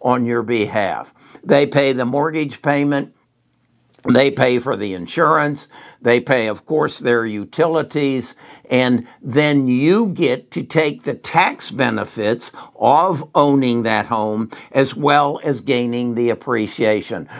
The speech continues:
We want to buy a, it, just to use numbers, a two hundred thousand dollar home and over the next twenty to thirty years,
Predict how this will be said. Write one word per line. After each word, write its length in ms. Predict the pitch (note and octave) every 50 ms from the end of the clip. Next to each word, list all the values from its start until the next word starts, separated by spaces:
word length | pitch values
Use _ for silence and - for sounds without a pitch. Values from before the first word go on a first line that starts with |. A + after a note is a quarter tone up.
| - -
We 200 | - E3 E3 D#3+
want 340 | D3+ D3 C#3+ D3+ E3+ - _
to 140 | - E3+
buy 300 | D#3+ E3 D3+ C#3+ C3 A#2+
a, 180 | B2 B2 A#2 A#2+ -
it, 280 | - - - C#3+ - -
just 260 | D3 C#3+ C#3 - _ -
to 80 | D#3
use 400 | D3 D3 C#3+ C#3+ D3+ D3+ D3 -
numbers, 600 | - - C#3+ D#3 D3+ C3+ A#2 A2 A2 A#2 A#2 A2+ _ - - _
a 180 | - C3 B2+ C3+
two 260 | C3 - E3+ E3 D#3+ E3
hundred 300 | D#3+ D#3+ D3+ D#3+ D3+ -
thousand 520 | - C#3 C3+ C3+ C3 C3 B2 C#3+ C3+ C3
dollar 400 | B2+ B2 B2 B2 A#2+ A#2+ A#2 A2+
home 560 | G2 D3 D#3 C#3 A#2+ A2+ A2 G#2 A2 A2 A2 _ - - - - _ -
and 240 | - C3+ C#3 -
over 440 | - - E3 D#3+ D#3+ D3 B2 D3 C#3+
the 140 | B2+ C3+ C3+
next 560 | B2+ C3 C3+ C#3 C#3 C#3 - - - _ _
twenty 400 | - - D3 D#3 D3 C3+ C#3+ C#3+
to 140 | C3 D3 C3+
thirty 380 | C3 - D3 C3 B2+ B2+ B2+ B2
years, 440 | B2 A#2+ A#2 A#2 A#2+ A#2+ A#2 -